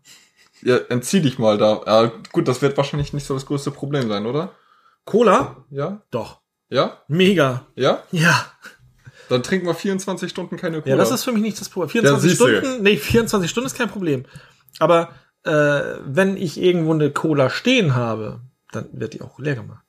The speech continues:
Speaker 2: Das ist, das ist Naturgesetz. In
Speaker 1: Okay,
Speaker 2: diesem Haus
Speaker 1: also
Speaker 2: gilt die Regel, hast du Cola, machst du Cola leer.
Speaker 1: Okay, also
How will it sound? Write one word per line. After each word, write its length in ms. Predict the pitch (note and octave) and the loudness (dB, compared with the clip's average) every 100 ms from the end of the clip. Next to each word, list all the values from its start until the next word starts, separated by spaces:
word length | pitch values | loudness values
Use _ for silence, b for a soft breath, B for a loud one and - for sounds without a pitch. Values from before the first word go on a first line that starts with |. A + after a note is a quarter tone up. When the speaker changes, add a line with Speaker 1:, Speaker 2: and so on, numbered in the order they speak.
| _ _ | _ _
Speaker 2:
Das 200 | - - | -18 -14
ist, 360 | - - - - | -12 -10 -10 -8
das 140 | B2 | -4
ist 160 | C3+ - | -4 -2
Naturgesetz. 560 | C3+ - D#3 A2+ G#2+ - | -4 -2 -2 -2 -4 -6
In 120 | C#3+ | -2
Speaker 1:
Okay, 100 | D#3+ | 2
Speaker 2:
diesem 240 | G3 D#3 | 4 4
Haus 80 | F3 | 6
Speaker 1:
also 200 | C#3 D#3+ | 4 6
Speaker 2:
gilt 240 | G3 G#3+ G#3+ | 4 4 2
die 80 | G3 | 4
Regel, 480 | F#3 E3 E3 E3+ - | 6 6 4 2 0
hast 320 | F3+ G#3+ - | -2 -2 -2
du 80 | A3+ | -6
Cola, 420 | - G#3 G#3+ G#3+ | 2 4 6 4
machst 320 | F#3+ F3+ - - | 2 -2 -2 -2
du 80 | |
Cola 420 | F#3+ E3+ D#3+ D#3+ D#3 | -2 -4 -6 -4 -2
leer. 460 | C#3+ B2 G#2+ C3 _ _ | -2 -2 -4 -12 _ _
Speaker 1:
Okay, 340 | E3+ - D#3 G#2+ | -4 0 2 4
also 720 | A2 A#2 B2+ B2+ B2+ B2+ | 4 2 2 2 2 0